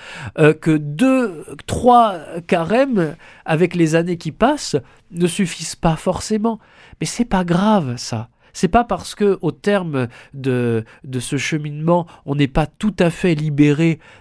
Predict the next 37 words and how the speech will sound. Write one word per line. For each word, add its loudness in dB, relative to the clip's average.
de, 2
euh, 4
euh, -4
des 0
habitudes -2
plus -2
ou 0
moins 0
mauvaises 0
qui -4
ont -4
été -2
prises 0
que, 6
euh, 0
tout -6
est 0
perdu. 0
Au 2
moins, 2
on -4
aura 0
senti -2
que, -8
qu'on -12
peine, 2
on -8
aura -2
senti -8
que -10
ça -6
tire -2
et 0
que 2
on -4
a 2
vrai-, -4